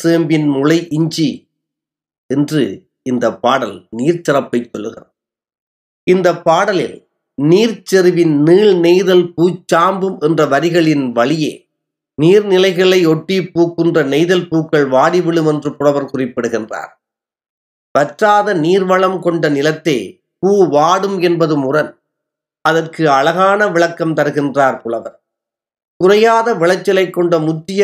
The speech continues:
கரும்புகளை வெட்டி சாறு எடுத்து பாகு காய்ச்சும் ஆலைகள் தொடர்ச்சியாக இயங்குகின்றன. அங்கே வெளிப்படும் வெம்மை கொண்ட புகை தொடுவதால் அந்த பூக்கள் வாடுகின்றன என்கின்றார் புலவர். இதன் வழியாக வற்றாத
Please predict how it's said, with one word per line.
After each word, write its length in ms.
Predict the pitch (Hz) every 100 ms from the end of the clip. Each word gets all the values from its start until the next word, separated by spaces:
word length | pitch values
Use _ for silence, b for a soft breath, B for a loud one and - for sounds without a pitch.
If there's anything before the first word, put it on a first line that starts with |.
| 185
கரும்புகளை 640 | 151 160 175 170 175 170 156
வெட்டி 380 | 147 147 196 185 -
சாறு 420 | 143 160 180 185
எடுத்து 400 | 160 156 160 - 190 -
பாகு 440 | 135 151 175 190
காய்ச்சும் 520 | 160 160 147 - 147 131 - _ _ _
ஆலைகள் 640 | 117 147 196 208 180 170 156
தொடர்ச்சியாக 840 | 156 156 175 - 185 175 160 151
இயங்குகின்றன. 720 | 139 139 131 135 123 120 110 110 _ _ _ _ _ _ _ -
அங்கே 360 | 156 185 196 185
வெளிப்படும் 680 | 147 160 214 208 208 185 180
வெம்மை 300 | 147 170 196
கொண்ட 220 | 180 185 160
புகை 320 | 160 143 196 196
தொடுவதால் 640 | 165 165 160 165 180 196 175
அந்த 300 | 165 156 -
பூக்கள் 440 | 180 202 190 170 131
வாடுகின்றன 680 | 135 160 180 170 180 180 185
என்கின்றார் 600 | 170 156 151 147 139 127
புலவர். 380 | - 104 - - _ _ _ _ _ _ _ _ -
இதன் 280 | 147 147 143
வழியாக 560 | 123 139 156 165 170 190 196 _ _ _ _ 127
வற்றாத 540 | 143 - 202 190